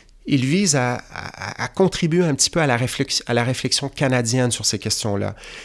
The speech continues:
Qu'est-ce que ces phénomènes veulent dire pour le Canada ? Donc, je vois le rapport de Jean, Jean-Baptiste Jean-Gène Villemer. On se pose la question en ce qui a trait à la France, hein, qu'est-ce que ces phénomènes veulent dire pour la, pour la France ? Ben, on essaie de faire un peu la même chose à la chaire Raoul Dandurand,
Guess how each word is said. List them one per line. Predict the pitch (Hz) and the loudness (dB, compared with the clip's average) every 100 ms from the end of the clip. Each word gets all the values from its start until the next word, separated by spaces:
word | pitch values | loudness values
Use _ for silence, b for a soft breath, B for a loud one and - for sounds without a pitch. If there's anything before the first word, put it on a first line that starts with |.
| B | B
Qu'est-ce | 226 - | 2 2
que | 156 | 4
ces | - 139 | 4 4
phénomènes | - 135 127 147 147 | 2 4 6 6 4
veulent | 117 113 | 4 2
dire | 123 135 | 2 2
pour | 120 | 0
le | 107 | -2
Canada ? | 101 107 104 101 98 - B B | 0 -2 0 -2 -4 -8 B B
Donc, | 117 113 | 2 6
je | |
vois | 143 | 6
le | 139 | 6
rapport | 120 143 131 | 4 4 4
de | 117 | 4
Jean, | 110 117 113 107 | 4 2 2 0
Jean-Baptiste | 110 107 107 - 131 | 0 2 2 2 0
Jean-Gène | 117 113 107 110 | 2 2 4 2
Villemer. | 104 104 110 135 185 139 - B B B B | 4 4 4 4 2 0 -2 B B B B
On | 110 | -2
se | - | 4
pose | 135 120 | 4 6
la | 110 | 4
question | 107 - - 127 | 2 2 4 4
en | 110 | 2
ce | - | 0
qui | |
a | 104 | -2
trait | - 127 120 | 0 0 2
à | 107 | 0
la | 101 | -2
France, | 95 - 139 165 - | -2 -2 -2 0 -2
hein, | 120 | -2
qu'est-ce | 123 - | -2 -2
que | 110 | -2
ces | - | -4
phénomènes | - 110 113 113 | -2 -2 -2 -2
veulent | 104 98 | 0 -2
dire | 110 110 | -2 -4
pour | 107 | -2
la, | 101 98 101 B B B | -4 -4 -8 B B B
pour | - | 0
la | 101 | 0
France ? | - 131 160 165 - | 0 2 2 2 0
Ben, | 117 | 0
on | 113 | 0
essaie | 123 170 | 0 -2
de | - | -4
faire | 151 | -4
un | 123 | -2
peu | - | -2
la | 139 | 0
même | 120 113 | 0 0
chose | - 143 131 | 0 0 0
à | |
la | 107 | 0
chaire | 107 123 110 | 0 0 0
Raoul | 110 110 | 0 2
Dandurand, | 110 98 107 120 147 | 0 0 0 0 0